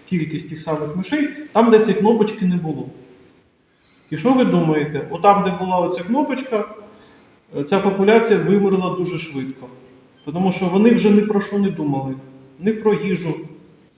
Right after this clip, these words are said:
ні про що абсолютно. Вони думали, як добратися до цієї кнопочки, як на неї нажати, щоб от було хорошо.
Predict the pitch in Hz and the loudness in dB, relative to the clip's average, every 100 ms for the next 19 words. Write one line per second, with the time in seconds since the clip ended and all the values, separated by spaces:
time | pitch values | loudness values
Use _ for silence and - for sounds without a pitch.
0 | _ _ _ - 175 262 269 - 170 139 | _ _ _ -2 2 4 4 2 2 0
1 | - 202 160 135 127 143 151 233 254 226 | 0 0 0 -2 -4 -4 0 2 6 4
2 | - 143 180 214 180 190 147 175 180 180 | 4 2 4 4 2 -2 2 4 4 0
3 | 160 156 151 147 160 180 202 - 208 - | -4 -6 -10 -10 -8 -8 -8 -8 -12 -12
4 | - - - _ 170 175 156 156 151 147 | -20 -20 -20 _ -2 0 2 0 0 0
5 | 143 165 226 - - - - - 143 147 | 0 4 4 2 -6 -14 -20 -20 -10 -6
6 | 139 180 202 185 175 170 151 131 | -2 0 2 0 -2 -2 -2 -2